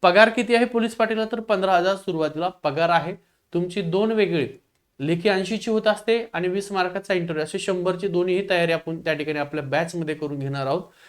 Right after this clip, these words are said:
आता <clears throat> बीडमध्ये हे आजचं आरक्षण जाहीर झालेलं आहे. कुठला तालुका आहे तर बघा इथं, उपविभागीय अधिकारी तथा दंडाधिकारी कार्यालय परळी वैजनाथचं आहे. जाहीर प्रसिद्धीकरण दिले,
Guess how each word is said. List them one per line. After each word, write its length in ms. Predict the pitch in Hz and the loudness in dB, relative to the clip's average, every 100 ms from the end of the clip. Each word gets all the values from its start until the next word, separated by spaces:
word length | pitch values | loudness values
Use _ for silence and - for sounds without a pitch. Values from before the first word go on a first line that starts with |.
| - | -8
आता 320 | - - 214 - - - _ _ _ - | -4 4 4 4 -4 -20 _ _ _ -10
<clears throat> 160 | - | -6
बीडमध्ये 580 | 139 135 202 233 220 170 | -4 2 4 6 6 4
हे 320 | 135 139 180 - | 2 0 -4 6
आजचं 380 | 170 190 - 226 | 6 6 4 6
आरक्षण 480 | 202 208 202 214 | 8 6 2 -2
जाहीर 240 | 196 185 190 | 2 2 2
झालेलं 340 | 185 185 185 | 0 2 4
आहे. 160 | 180 208 - _ _ _ | 4 2 -10 _ _ _
कुठला 240 | - 170 214 | -6 2 4
तालुका 320 | 214 214 214 214 | 6 4 4 2
आहे 100 | 214 | 2
तर 100 | 208 | 2
बघा 200 | 208 208 | 4 4
इथं, 220 | 202 214 214 _ _ _ _ _ _ _ _ _ _ | 4 -2 -6 _ _ _ _ _ _ _ _ _ _
उपविभागीय 580 | 170 170 220 208 190 196 | -2 4 4 6 4 6
अधिकारी 360 | 185 180 190 | 4 4 0
तथा 380 | 190 185 196 202 | -2 0 2 2
दंडाधिकारी 720 | 190 156 170 180 190 185 180 | 0 0 2 4 2 2 0
कार्यालय 340 | 180 170 160 180 | 2 0 2 -2
परळी 320 | 180 170 165 | 2 2 4
वैजनाथचं 600 | 160 151 147 139 139 - | 2 0 -2 -4 -6 -14
आहे. 100 | - _ _ _ _ _ _ _ _ _ _ _ _ _ _ - | -16 _ _ _ _ _ _ _ _ _ _ _ _ _ _ -4
जाहीर 300 | 143 175 208 | 2 6 6
प्रसिद्धीकरण 640 | 220 202 208 208 226 220 | 4 -2 -2 -2 0 2
दिले, 300 | 220 220 233 | 2 4 4